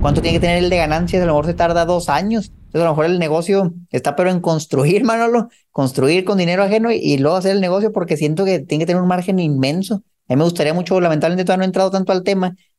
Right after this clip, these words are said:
pero a ver si lo encontramos un desarrollador, alguien que nos platique sobre esos números, porque yo siento que es un negocio inmenso. Y como tal, como prestamista de los desarrolladores, también es buena idea.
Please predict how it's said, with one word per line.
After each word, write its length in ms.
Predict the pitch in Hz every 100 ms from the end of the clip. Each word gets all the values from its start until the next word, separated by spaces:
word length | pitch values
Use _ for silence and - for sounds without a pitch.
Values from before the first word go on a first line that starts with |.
| _ -
pero 160 | 131
a 20 |
ver 80 | 131
si 60 | 151
lo 80 | 180
encontramos 420 | 175 147 165 175
un 140 | 175
desarrollador, 540 | 185 190 185 147 147 190
alguien 180 | 190
que 100 | 190
nos 120 | 175 170
platique 440 | 151 160 151 190
sobre 200 | 196 160
esos 180 | 180 190
números, 420 | 202 202 190 185 _ _ _ _
porque 240 | - - 120
yo 80 |
siento 220 | 123 151 160
que 100 | 147
es 80 |
un 100 | 165
negocio 340 | 175 170 175 185
inmenso. 560 | 170 151 202 208 202 -
Y 60 | -
como 200 | 160 156
tal, 200 | 190 208
como 220 | 247 233
prestamista 720 | 185 180 160 175 254 - 240
de 80 | 202
los 100 | 175
desarrolladores, 520 | 165 156 160 220 -
también 260 | 170 185
es 80 | 214
buena 160 | 220 226
idea. 300 | 220 240